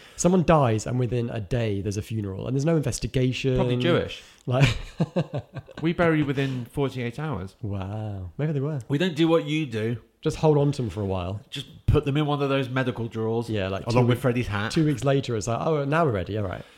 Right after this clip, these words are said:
Speaker 2: Just keep 'em on ice.
Speaker 1: And that's just a regular dead person, not even a mur-, sus-,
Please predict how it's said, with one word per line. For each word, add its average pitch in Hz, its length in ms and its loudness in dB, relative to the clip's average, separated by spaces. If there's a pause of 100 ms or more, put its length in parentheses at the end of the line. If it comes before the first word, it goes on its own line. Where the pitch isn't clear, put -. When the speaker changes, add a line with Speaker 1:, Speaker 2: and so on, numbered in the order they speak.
(160)
Speaker 2:
Just 120 180 -8 (240)
keep 117 220 -2
'em 135 120 0
on 135 120 2
ice. 117 260 0
Speaker 1:
And 160 120 2
that's 214 100 0
just 202 160 -2
a 160 60 2
regular 156 280 4
dead 170 220 2
person, 123 300 0
not 135 100 0
even 127 160 0
a 120 40 0
mur-, 131 300 0
sus-, 120 160 -10